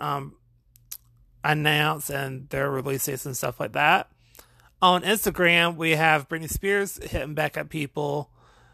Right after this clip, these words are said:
Apparently, her pictures when she's, uh, when she's in Ma-,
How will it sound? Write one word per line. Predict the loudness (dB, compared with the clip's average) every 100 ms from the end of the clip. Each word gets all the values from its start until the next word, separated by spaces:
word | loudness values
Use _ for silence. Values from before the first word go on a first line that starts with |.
| _ _ _
Apparently, | -2 0 4 4 6 4
her | 4 0
pictures | 0 0 2 0 0
when | -4 -6
she's, | -2 0 0 -2
uh, | -2 0 0
when | -2 -12 -8 -4 -2
she's | -2 -6 -6
in | -8 -4
Ma-, | -4 -6